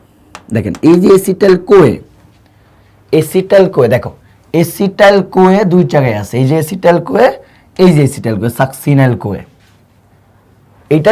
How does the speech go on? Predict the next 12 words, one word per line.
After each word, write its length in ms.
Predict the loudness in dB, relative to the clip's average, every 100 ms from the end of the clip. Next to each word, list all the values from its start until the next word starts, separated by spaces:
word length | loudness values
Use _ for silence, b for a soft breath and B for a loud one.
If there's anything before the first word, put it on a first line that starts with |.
| 2
যদি 120 | 4 2
অ্যাসিটাইল 420 | 2 -2 0 0 2
কোয়ে 220 | 4 6 6 4
হয়, 140 | 0 0
মনে 100 | 2
রাখবা 260 | 2 2 2 0 b b b 2
এর 180 | 2 2 -6 -4
ঠিক 160 | -2 -4 _ 2 2
আগে 220 | 2 0 -4 -14 _ _ -4
কোয়ে 240 | 0 2 2
যুক্ত 260 | -2 -4 -6 -6
হয়, 180 | -6